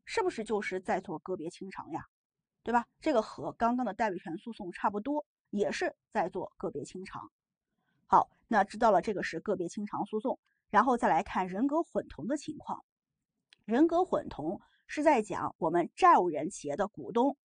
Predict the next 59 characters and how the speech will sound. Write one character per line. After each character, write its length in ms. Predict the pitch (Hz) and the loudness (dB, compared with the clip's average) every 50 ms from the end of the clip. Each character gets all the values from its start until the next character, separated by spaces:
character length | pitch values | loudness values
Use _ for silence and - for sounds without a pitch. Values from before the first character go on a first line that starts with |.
| _ _ _ _ _ | _ _ _ _ _
和 300 | - - - 190 202 220 | -12 -6 2 4 4 4
债 300 | - _ - 440 427 339 | 4 _ 10 10 12 12
务 100 | 196 165 | 10 8
人 200 | 147 147 135 175 | 4 -2 -2 -4
之 140 | - - 190 | -4 -4 -4
间 300 | 185 196 175 180 185 - _ _ _ _ _ _ _ _ | -2 0 0 0 0 -2 _ _ _ _ _ _ _ _
严 320 | - 175 180 196 180 180 240 | -2 2 4 6 6 6 6
重 200 | 285 285 226 180 | 4 4 4 4
的 180 | 156 - - _ _ _ | 2 0 -2 _ _ _
人 240 | - 175 175 185 202 | -6 -4 -4 -2 0
格 120 | 180 185 | 0 0
混 200 | 190 - - - | -2 -2 -4 -10
同 220 | - - - - 143 | -10 -10 -10 -4 -2
了。 180 | 170 147 - _ _ _ _ _ _ _ _ _ _ _ | -2 -2 -2 _ _ _ _ _ _ _ _ _ _ _
那 220 | - 269 220 - - _ _ _ _ _ | 4 4 6 4 2 _ _ _ _ _
一 100 | - 240 | 2 6
旦 180 | 240 294 262 226 | 8 8 8 6
有 160 | 208 208 277 | 4 2 2
混 220 | - - 175 139 | 0 -2 -6 -6
同， 340 | - - - 139 285 320 - - | -8 -10 -10 -8 -6 -6 -8 -4
那 160 | - 254 294 | 0 2 2
就 140 | 262 427 427 - | 2 2 0 -2
应 180 | - 247 262 262 | -2 -2 0 2
该 200 | 262 247 254 254 | 4 4 2 2
是 220 | 254 - - 147 | 0 -4 -8 -8
股 240 | - - 175 131 160 | -8 -10 -12 -6 -2
东 260 | 196 220 247 254 - _ _ | 0 0 0 0 -4 _ _
对 320 | - 220 196 175 151 - _ _ _ _ _ | -2 0 0 0 -2 -6 _ _ _ _ _
公 220 | - 302 339 349 | 0 2 2 2
司 100 | 339 - | 2 0
的 140 | - 240 202 | -2 -4 -2
债 240 | - 220 - - - | -2 -4 -4 -6 -8
承 240 | - - - 151 147 | -12 -10 -8 -6 -6
担 220 | 185 202 190 190 | -4 -4 -4 -4
连 200 | 180 143 123 - | -6 -8 -10 -8
带 160 | 180 202 190 160 | -6 -6 -6 -6
责 120 | - 156 - 151 | -8 -10 -10 -6
任。 180 | 175 214 - - _ _ _ _ _ _ _ _ _ _ | -4 -4 -4 -6 _ _ _ _ _ _ _ _ _ _
所 140 | - 220 | 2 2
以 120 | 208 - - - | 2 2 0 -2
你 120 | 185 - | -4 -4
看 220 | - - 226 - - - | 0 0 0 0 0 -2
我 100 | 170 - | -4 -4
们 80 | - | -4
下 180 | - - 226 214 | -2 -2 -2 -2
面 120 | 190 160 | -2 -4
这 120 | - - 175 | -6 -8 -8
幅 120 | - - | -8 -10
图， 380 | 175 - - - 160 185 220 - _ _ _ _ _ _ _ _ | -14 -12 -10 -6 -2 -2 -2 -2 _ _ _ _ _ _ _ _
比 60 | - 190 | 2 4
如 100 | 202 202 | 4 4
说 180 | - 254 226 | 4 2 0
这 100 | 226 254 | 0 0
个 120 | 202 170 185 | 0 0 2
公 240 | 208 214 226 240 | 4 4 4 4
司 240 | 247 - - 214 185 | 2 0 0 -2 0
是 180 | 233 - - - | 0 -2 -6 -6
一 100 | 339 247 | -6 -2
个 180 | - 196 131 | -2 -2 -2